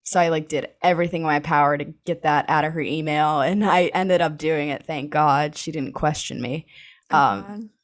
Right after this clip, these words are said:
Speaker 1: so she didn't end up seeing the journal entries, but
Speaker 2: That's so, like, invasive.
Speaker 1: it, it was really weird. I don't know how she found it,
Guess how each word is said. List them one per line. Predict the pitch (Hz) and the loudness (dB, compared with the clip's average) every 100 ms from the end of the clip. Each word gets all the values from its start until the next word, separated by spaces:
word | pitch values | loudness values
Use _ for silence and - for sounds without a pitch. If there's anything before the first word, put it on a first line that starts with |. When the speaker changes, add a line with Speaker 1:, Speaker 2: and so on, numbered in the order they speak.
| _ _ | _ _
Speaker 1:
so | - 196 | -2 0
she | 196 | 2
didn't | 202 208 185 | 2 2 2
end | 180 | 2
up | 160 | 0
seeing | - 170 160 156 160 | 0 -4 -4 -4 -6
the | 160 | -6
journal | 156 147 139 | -4 -2 -2
entries, | 135 147 139 127 151 - - 165 | -4 -8 -8 -8 -6 -6 -8 -4
but | 175 156 143 139 - _ _ - | 0 2 2 0 -6 _ _ -12
Speaker 2:
That's | 262 427 - - - _ _ _ - | -8 -8 -10 -14 -18 _ _ _ -18
so, | - - 196 180 180 196 | -14 -8 -6 -4 -6 -10
like, | 190 196 | -12 -12
invasive. | 180 180 - - - 180 208 247 _ | -14 -10 -10 -10 -8 -8 -8 -12 _
Speaker 1:
it, | 233 240 - | 2 4 6
it | 226 | 6
was | 226 185 | 4 2
really | 185 180 | 2 2
weird. | 160 151 151 147 | 0 0 -2 0
I | 156 | 0
don't | 196 185 | 0 0
know | 170 | -4
how | 175 170 156 160 | -4 0 0 -2
she | - - 170 | -8 -12 -12
found | - 151 147 147 | -2 0 0 0
it, | 147 139 | 0 -2